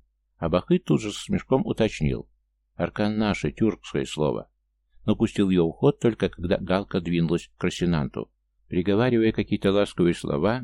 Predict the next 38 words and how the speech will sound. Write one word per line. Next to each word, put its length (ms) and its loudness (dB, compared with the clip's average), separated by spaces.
и 100 -4
стараясь 400 0
изо 220 0
всех 200 -4
сил 240 0
предельно 460 4
удлинить 680 2
руку 320 0
с 40 -8
черной 420 0
хлебной 440 0
горбушкой. 640 -4
Она 180 4
еще 240 2
с 100 -6
вечера 360 2
всем 260 2
внушала, 600 0
что 220 -2
лаской 400 0
и 120 -6
хлебушком 580 -2
можно 260 -2
покорить 400 -2
любое 340 0
животное, 520 0
даже 240 0
мужчину. 540 -4
Однако 380 -4
Росинант 560 -2
так 200 0
схрапнул 460 0
и 160 -2
вскинул 400 0
голову, 480 0
что 180 0
Галка 360 2
отпрыгнула, 600 -2